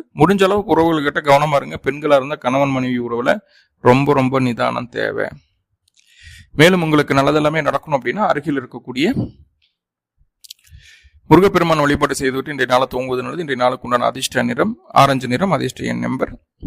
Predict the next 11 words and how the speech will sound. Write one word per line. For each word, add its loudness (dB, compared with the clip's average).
ஒன்பது. 2
அடுத்ததா 4
துலா 6
ராசி. -2
துலா 4
ராசிக்கு 0
இன்றைய 0
நாள் 0
எப்படி 0
இருக்க -6
போகுதுன்னா, 0